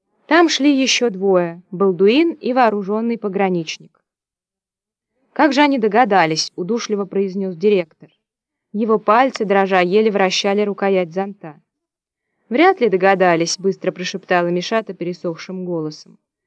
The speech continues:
«Видите, до чего скучные. Обычная проверка, я такую видела. Они не знают, что на нас наткнутся». Директор кивнул.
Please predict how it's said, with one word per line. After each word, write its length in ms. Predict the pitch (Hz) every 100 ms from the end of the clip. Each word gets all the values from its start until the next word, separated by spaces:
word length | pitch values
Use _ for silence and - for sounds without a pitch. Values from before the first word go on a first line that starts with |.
| _ _
«Видите, 440 | 202 - 233 214
до 100 | 185
чего 260 | 180 214 185
скучные. 680 | - 233 214 - 165 151 185 _ _ _ _
Обычная 520 | - 220 311 302 233 196
проверка, 540 | 190 185 220 226 -
я 160 | 208 214
такую 400 | 208 226 220 220
видела. 420 | 233 175 156 147 _ _ _ _
Они 220 | - 269 294
не 140 | 311
знают, 340 | 302 320 220
что 200 | - -
на 120 | 196 208
нас 260 | 196 -
наткнутся». 640 | 185 190 - 202 156 - _ _ _ _ _ _ _ _ _ _ _ _ _ _
Директор 460 | 202 285 370 359 294
кивнул. 520 | - 226 220 202 185